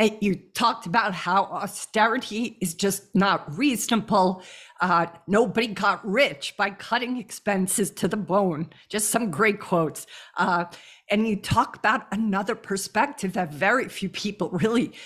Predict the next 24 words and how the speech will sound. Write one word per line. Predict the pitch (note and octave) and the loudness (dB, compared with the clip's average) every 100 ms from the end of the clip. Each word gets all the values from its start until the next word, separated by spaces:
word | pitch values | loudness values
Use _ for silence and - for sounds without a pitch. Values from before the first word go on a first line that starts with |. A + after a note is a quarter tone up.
| - - | -8 0
uh, | F#3 F3 | 4 4
consider, | D#3+ - G#3 - - G#4 A3+ G#3 - - - | 2 0 0 0 0 2 2 2 -2 -16 -2
is | A3 G#3+ | -2 0
that | A3 A#3 - _ _ - | -2 -2 -10 _ _ -2
if | C4 D4+ D4 - _ - | -2 -2 -8 -18 _ -6
you're | G#3+ | -4
not, | A#3 F3 F#3+ F3 G#3 - - | -2 0 0 0 -2 -6 0
uh, | G3 F#3 E3+ - | 2 2 0 -4
where | F#3 | -4
you | G3+ F#3+ | -4 -4
wanna | F#3 F#3 | -4 -4
be | F3+ F3 | -4 -8
financially, | D#3+ F#3 F3 F#3+ C#4 D#4 - F3 F3+ A#3 - - _ | -6 -2 0 0 0 0 0 0 0 -2 -10 -20 _
consider | - B3+ C4 - - G#3+ A3+ F3+ - - | -6 0 0 0 0 2 4 2 -2 -10
making | - A3+ G#3+ - G3+ G#3+ A3 | -2 0 0 0 2 2 4
more | F#3+ G3+ G#3+ - | 2 2 -2 -2
money | F#3+ B3 A4+ E3+ - - | 0 0 -2 -4 -8 -6
instead | A#3+ - A#3 - | -6 0 2 2
of | - | 0
being | - G#3 | -2 -2
crazy | - - A3 D4+ A#3+ C4 | -4 -2 2 2 0 0
about | D3 F#3+ - - | 2 2 0 0
your | G#3 | -2
expenses. | G3+ - - E4 - F#3+ D#3+ | -2 -4 0 0 0 -2 -2